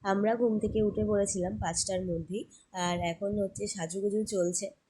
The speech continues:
এটা হচ্ছে রাধা অষ্টমী স্পেশাল, পুচকি রানীকে রাধা সাজাচ্ছি। আর এত ভোরবেলা সাজানোর কারণ হচ্ছে, আহ, বেলার দিকে রোদ উঠে যায়, রোদের মধ্যে ভালো করে ভিডিও করা যায় না,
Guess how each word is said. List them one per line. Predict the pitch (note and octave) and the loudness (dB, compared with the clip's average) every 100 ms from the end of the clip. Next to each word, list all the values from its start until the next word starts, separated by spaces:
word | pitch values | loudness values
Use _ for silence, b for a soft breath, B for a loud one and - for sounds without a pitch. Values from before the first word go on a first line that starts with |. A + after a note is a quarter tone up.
| _ | _
এটা | G3+ G3 G#3 | -4 2 4
হচ্ছে | G#3+ A#3 G#3+ | 2 0 2
রাধা | F3+ E3+ G3 | 2 2 2
অষ্টমী | G3 G3 G#3 G3+ | 2 0 0 0
স্পেশাল, | G#3+ G#3 F3 - G3 | 0 -2 -4 -4 -6
পুচকি | - F#3 - F#3+ | -4 -6 -4 -2
রানীকে | F3+ F3 F3+ | 0 0 0
রাধা | F#3+ E3+ F#3 | 0 0 -2
সাজাচ্ছি। | F#3+ G3 F3 F3+ - - - B B _ _ _ _ _ _ _ _ _ - | -4 -2 0 0 -2 -6 -8 B B _ _ _ _ _ _ _ _ _ -2
আর | F3+ F3 | 0 2
এত | D#3 E3+ | 0 0
ভোরবেলা | A3 G#3 A3 G#3 G3+ G3+ A3 | 0 0 2 4 4 2 2
সাজানোর | A3 F#3+ F#3+ G3 G3+ | 0 0 0 -2 -4
কারণ | F#3+ F3 F3+ G3+ | -2 0 0 -2
হচ্ছে, | F#3+ F3 - - | -4 -6 -6 -6
আহ, | - - - - - F3+ E3+ F3+ | -10 -14 -18 -14 -10 -6 -4 -2
বেলার | F#3 F#3 G#3 G3+ | 0 0 0 -4
দিকে | G3+ G#3+ | -4 0
রোদ | F#3+ F#3+ G3 | 2 2 0
উঠে | F#3 G#3 | -4 -4
যায়, | F3+ F#3 G3 _ E3 | -4 -4 -6 _ -4
রোদের | F3+ F#3 G3 | -2 0 -2
মধ্যে | F#3 F#3+ | -4 -2
ভালো | G3+ F3 F3 | -2 0 0
করে | F#3 G3 | -2 -2
ভিডিও | F3+ E3+ F#3+ | -2 -4 -6
করা | - E3+ E3+ F3+ | -6 -4 -2 -2
যায় | F#3 E3+ | -2 -2
না, | E3+ - | -4 -8